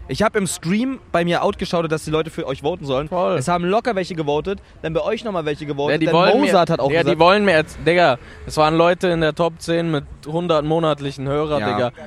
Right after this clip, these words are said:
Speaker 2: Du kannst doch nicht erzählen, dass du nicht in der Top zehn war. Die Sache ist, nach dem ersten Tag hatten die so einen Bug oder so, mussten die komplette Seite neu machen. Hab ich die angepisst. Vielleicht waren die sauer auf mich.
Speaker 1: Ja.
Speaker 2: Ja.
Speaker 1: Das kann sein.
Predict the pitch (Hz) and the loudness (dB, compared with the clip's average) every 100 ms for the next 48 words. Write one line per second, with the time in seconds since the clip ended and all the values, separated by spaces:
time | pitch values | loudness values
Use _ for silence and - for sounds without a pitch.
0 | - 113 151 165 165 165 156 151 170 165 | -8 -2 -2 -2 -4 0 -2 0 0 0
1 | 151 156 156 156 147 143 151 143 139 151 | 0 -2 -2 0 0 0 0 -2 -2 0
2 | 151 143 135 - - - 139 202 226 240 | 2 0 -2 -10 -20 -6 0 2 2 0
3 | - - - 160 165 185 185 202 - 196 | -4 -20 -6 -2 -2 -2 -2 -2 -4 -2
4 | 202 196 208 185 170 156 147 143 139 151 | 2 2 0 -2 -4 -2 -2 -2 2 2
5 | 185 190 170 151 165 180 - 143 151 147 | 4 0 0 0 -2 -2 -4 -4 -2 0
6 | 180 160 147 175 180 156 143 143 156 160 | -2 -2 -2 -2 -2 -2 0 0 -2 -6
7 | - - 156 - 160 202 180 - 160 175 | -10 -6 -4 0 0 2 0 2 0 -2
8 | - - - - - - - - 107 - | -10 -18 -18 -18 -20 -20 -20 -20 -20 -6
9 | 151 151 160 160 160 143 156 160 147 143 | -2 -2 0 -2 -2 0 2 2 2 -2
10 | 131 127 - - 117 120 117 113 110 208 | -6 -8 -14 -14 -8 -4 -4 -4 -8 -12
11 | - - 135 135 131 131 143 151 139 120 | -18 -10 -8 -6 -10 -6 -8 -6 -8 -6
12 | 110 110 104 | -6 -6 -8